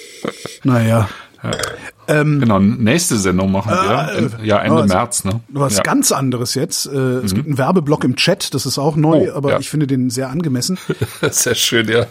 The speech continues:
Speaker 1: Martin Tesch, unser, unser Lieblings-Rieslings-, Rieslingswinzer, <laughs> also das, das Leben ist
Speaker 2: Mhm.
Speaker 1: zu kurz für trockenen, nee, wie war das? Das Leben, nee, wie war das mit trocken? Egal. Der macht halt trockenen Weißwein, trockenen Riesling.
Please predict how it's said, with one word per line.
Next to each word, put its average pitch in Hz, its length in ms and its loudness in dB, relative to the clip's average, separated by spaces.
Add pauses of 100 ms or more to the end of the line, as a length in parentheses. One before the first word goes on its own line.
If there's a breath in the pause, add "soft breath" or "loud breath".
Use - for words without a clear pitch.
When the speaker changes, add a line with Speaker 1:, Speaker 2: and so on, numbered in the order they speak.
(160)
Speaker 1:
Martin 170 480 0
Tesch, - 440 0 (500)
unser, 143 420 2
unser 131 340 2
Lieblings-Rieslings-, 156 1000 0
Rieslingswinzer, 151 800 2
<laughs> - 40 -6
also 143 200 -4
das, 127 280 -6
das 135 180 0
Leben 165 140 4
ist 151 80 2
Speaker 2:
Mhm. - 40 0
Speaker 1:
zu 143 80 -2
kurz 160 200 0
für 131 260 -2
trockenen, 147 360 0
nee, 143 200 2
wie 123 80 2
war 135 80 4
das? 175 180 0 (320 loud breath)
Das - 160 -6
Leben, 147 240 0
nee, 131 140 0
wie 120 80 -2
war 143 80 2
das 151 120 -2
mit 143 120 -2
trocken? 147 380 -8
Egal. 127 360 0 (420 loud breath)
Der 135 80 0
macht 147 180 0
halt - 100 0
trockenen 139 360 0
Weißwein, 127 360 2
trockenen 139 300 -2
Riesling. 123 360 0